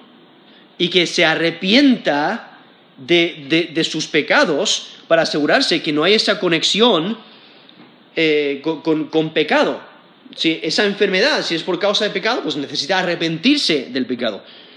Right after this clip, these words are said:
No es siempre el caso. O sea, simplemente porque hay sufrimiento o dolores, enfermedades, etcétera. No, no siempre sea, no, no siempre es por causa de pecado. Hay que entender eso. Eh, sino lo que Santiago está diciendo, "Mira,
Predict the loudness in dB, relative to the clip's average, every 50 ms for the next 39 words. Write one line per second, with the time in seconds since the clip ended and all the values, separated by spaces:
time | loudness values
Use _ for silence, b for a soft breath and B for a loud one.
0 | B B B B -14 -10 -4 -2 0 2 2 2 2 0 -2 -2 -2 -2 -2 -2
1 | 0 -2 -2 -2 -2 -4 -2 0 0 0 -2 -2 -6 -10 -16 -20 -20 -20 _ _
2 | -10 -6 -6 -6 -4 -4 -4 -4 -2 -4 -4 -4 -6 -8 -6 -6 -6 -6 -6 -8
3 | -8 -6 -4 -4 -4 -4 -4 -4 -4 -4 -4 -4 -4 -4 -4 -4 -4 -4 -6 -8
4 | -6 -4 -4 -2 0 0 0 0 -2 -2 -2 -2 -2 -4 -4 -6 B B B B
5 | -10 -6 -4 -4 -2 -2 -2 -2 -2 -2 -2 -4 -4 -2 -4 -2 -2 -2 -4 -4
6 | -4 -4 -4 -4 -6 -10 -8 -4 -4 -2 -2 -2 -2 -2 -2 -2 -2 -2 0 0
7 | 0 -2 -2 B B B B B B B -4 -4 0 0 0 2 2 2 2 2
8 | 2 2 2 0 0 -2 -2 -2 0 0 0 0 -2 -4 -4 -4 -2 0 2 2
9 | 2 2 0 -6 -10 -16 -20 -20 -20 -20 _ _ _ _ _ _ _ -10 -10 -8
10 | -6 -4 -4 -4 -4 -4 -4 -2 0 0 0 0 0 -2 -4 -10 -16 B B B
11 | B B B B B B B B _ -4 -2 -2 -2 -2 -4 -6 -10 -6 -4 -2
12 | -2 0 0 0 0 0 -4 B B B B B B B B -4 -2 -2 0 0
13 | -4 -2 -2 0 0 0 0 0 0 0 0 -2 -2 0 0 2 0 0 0 -4
14 | -10 -20 -20 -20